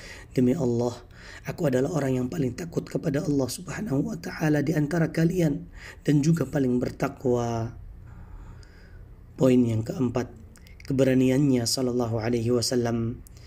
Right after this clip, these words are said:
Ali bin Abi Thalib radhiyallahu anhu berkata, "Dahulu, di saat datang kesulitan menimpa kami di perang Badar, kami berlindung dengan Rasulullah sallallahu alaihi wasallam,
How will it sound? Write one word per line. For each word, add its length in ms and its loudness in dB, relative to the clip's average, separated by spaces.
Ali 240 4
bin 160 4
Abi 240 2
Thalib 400 0
radhiyallahu 720 2
anhu 240 2
berkata, 640 -2
"Dahulu, 480 6
di 80 4
saat 320 -2
datang 320 0
kesulitan 480 0
menimpa 400 2
kami 320 2
di 80 0
perang 320 -2
Badar, 400 0
kami 320 2
berlindung 640 4
dengan 240 2
Rasulullah 480 0
sallallahu 560 -2
alaihi 320 4
wasallam, 640 4